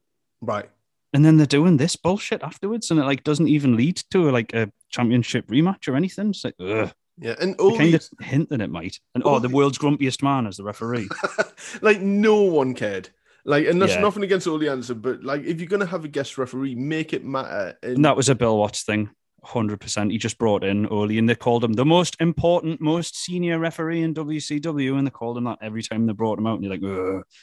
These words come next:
Speaker 2: most senior citizen referee, Ole Anderson."
Speaker 1: I guess they brought him out to maybe imply that he would side with On,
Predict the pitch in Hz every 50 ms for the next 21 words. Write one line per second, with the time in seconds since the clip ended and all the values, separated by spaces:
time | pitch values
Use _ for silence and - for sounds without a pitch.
0 | _ _ - 98 101 101 - - 107 107 107 104 107 104 - - 104 107 107 101
1 | 104 101 101 101 104 - 104 101 104 98 95 95 95 95 92 95 98 92 90 -
2 | - 90 95 - _ _ _ _ _ - 175 185 185 247 269 247 - - 233 208
3 | 185 180 180 - 143 160 151 135 127 123 - 135 135 135 143 139 127 127 127 123
4 | 120 120 120 - 123 123 120 113 117 113 - 113 127 120 127 135 123 - - -
5 | 120 120 120 113 107 117 104 120 110 123 104 98 101